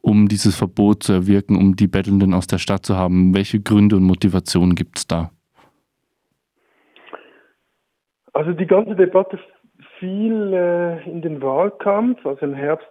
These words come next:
Speaker 2: zwanzig zwanzig wurde hier gewählt. Und das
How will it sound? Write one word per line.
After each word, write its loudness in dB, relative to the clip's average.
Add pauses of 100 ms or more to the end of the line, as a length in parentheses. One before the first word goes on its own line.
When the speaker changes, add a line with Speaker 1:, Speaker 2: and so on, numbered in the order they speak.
Speaker 2:
zwanzig -6 (120)
zwanzig -2
wurde -2
hier 0
gewählt. -2 (960)
Und 2
das -6